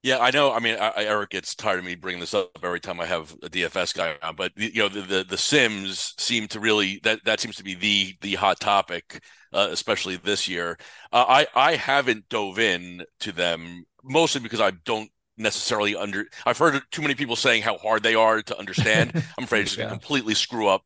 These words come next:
Speaker 1: like, my, you know, my, the, the, my current, you know, the thing here. But I mean, it, it, to, it, to a lay person, what's so different about this? Is it basically taking into account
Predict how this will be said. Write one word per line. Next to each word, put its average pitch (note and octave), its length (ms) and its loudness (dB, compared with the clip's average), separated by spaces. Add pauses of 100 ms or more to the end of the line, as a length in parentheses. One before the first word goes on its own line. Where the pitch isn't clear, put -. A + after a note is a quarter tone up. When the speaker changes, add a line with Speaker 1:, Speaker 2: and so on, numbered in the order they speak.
Speaker 1:
like, G2+ 300 0
my, G2 240 2
you G#2 100 -4
know, F#2 160 -2 (160)
my, F2+ 340 -2
the, F2+ 140 -8
the, F2+ 260 -20
my F2+ 140 -6
current, G#2 460 -2 (500)
you G#2+ 80 -2
know, F2 320 0
the E2 80 -16
thing G2+ 300 2
here. F2+ 180 -2 (240)
But G3 120 8
I F3+ 40 6
mean, F3+ 160 4
it, D#3+ 200 0
it, E3+ 260 -4
to, F#3+ 180 6 (500)
it, F3 180 2
to G3 160 -2
a F#3 40 4
lay G3 320 6
person, G2 640 -6 (180)
what's - 680 -2
so F3+ 360 0
different A2 580 -2 (220)
about G#2+ 260 0
this? G#2+ 140 -4
Is C3+ 160 0
it B2+ 80 -6
basically F3+ 320 0
taking D3+ 320 -2
into C#3+ 240 -4
account C#3 440 -2